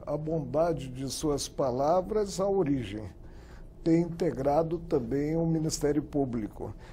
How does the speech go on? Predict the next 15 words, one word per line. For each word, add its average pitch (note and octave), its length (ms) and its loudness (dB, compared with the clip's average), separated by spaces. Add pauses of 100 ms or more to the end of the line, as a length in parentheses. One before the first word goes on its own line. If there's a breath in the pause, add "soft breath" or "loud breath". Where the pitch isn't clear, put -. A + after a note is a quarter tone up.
(180 loud breath)
e G3+ 160 2
a G#3+ 120 6
nossa E3 560 4
amizade, E3 760 2
que - 140 -6
é G#3+ 60 6
uma G3+ 280 2
amizade D#3 600 0
que - 160 -4
já F3+ 260 2
vem E3 340 4
de C3 160 -2
alguns C#3+ 600 2
anos, A#2+ 520 -2
né? D3 220 -2